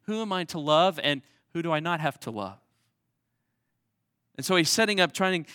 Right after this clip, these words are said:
to get Jesus to in a trap, trying to justify himself.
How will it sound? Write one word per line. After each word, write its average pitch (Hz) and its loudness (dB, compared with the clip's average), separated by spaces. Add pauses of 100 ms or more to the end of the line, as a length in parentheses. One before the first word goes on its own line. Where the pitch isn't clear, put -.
(120)
to 151 -10
get 165 2
Jesus 156 -4
to 131 -4 (280)
in - -6
a - -8
trap, 160 0 (360)
trying 170 -6
to 170 -8
justify 156 0
himself. 131 -8